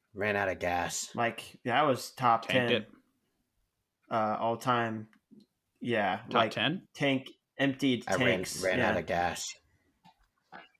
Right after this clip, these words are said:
Speaker 1: Yeah.
Speaker 3: Yeah, he lost fourteen to ten. Holy crap. Both of his losses at that tournament were to Ayala. That's
Speaker 1: Yes.
Speaker 3: crazy.
Speaker 1: The first one, though, Drake kinda, like,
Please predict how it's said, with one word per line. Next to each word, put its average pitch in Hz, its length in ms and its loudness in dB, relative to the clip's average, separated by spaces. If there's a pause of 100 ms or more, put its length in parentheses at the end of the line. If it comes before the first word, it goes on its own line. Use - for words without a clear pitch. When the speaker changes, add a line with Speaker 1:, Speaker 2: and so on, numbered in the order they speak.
(500)
Speaker 1:
Yeah. 90 140 -14 (300)
Speaker 3:
Yeah, 107 100 -8
he 101 100 -6
lost 131 280 -2 (120)
fourteen 123 460 -2
to 113 80 -4
ten. 104 320 -6
Holy 120 460 -8
crap. 107 440 -8 (840)
Both 185 220 8
of 208 80 0
his 135 120 2
losses 98 360 -2
at 95 80 -6
that 92 120 -8
tournament 95 320 -6
were 71 100 -8
to - 120 -10
Ayala. 87 560 -6
That's 90 240 -12
Speaker 1:
Yes. 92 340 0
Speaker 3:
crazy. 92 520 -14 (340)
Speaker 1:
The 113 160 6
first 190 340 8
one, 127 260 6
though, 113 680 8
Drake 113 320 4 (220)
kinda, 110 320 6
like, 98 320 4